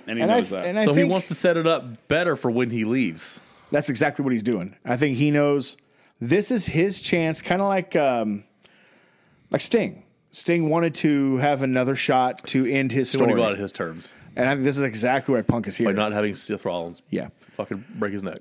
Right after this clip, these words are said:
Speaker 2: And I think not only is that why Punk is here, but that was part of the contract, I'm sure. The part of the discussion was, "Look,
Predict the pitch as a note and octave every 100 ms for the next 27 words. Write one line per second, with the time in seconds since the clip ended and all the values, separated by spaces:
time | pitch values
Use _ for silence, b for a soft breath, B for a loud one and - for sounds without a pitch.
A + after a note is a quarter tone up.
0 | - F3 F3 F#3 A3+ E3+ G3 F#3+ G#3 G#3
1 | E3 F3 D#3 C#3+ E3+ D#3 B2 - E3+ B2+
2 | G#2+ A#2 F#3+ A3 - E3 C#3 G#2+ - E3
3 | D#3 B2 A2 A2 - D3+ B2+ B2 B2 E3
4 | C3 G#2 - E3+ C3+ A2+ C3 C3 -